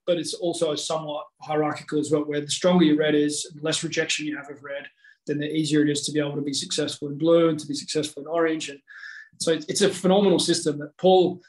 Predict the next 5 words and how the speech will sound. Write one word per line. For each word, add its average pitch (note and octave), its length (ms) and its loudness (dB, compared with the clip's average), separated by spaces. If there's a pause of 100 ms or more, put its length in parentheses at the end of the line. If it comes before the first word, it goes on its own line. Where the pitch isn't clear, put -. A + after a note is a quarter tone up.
(160)
well, - 300 0 (680)
uh, D3 280 -2 (140)
Adam F#3+ 220 4
introduced E3 420 2
it - 100 -20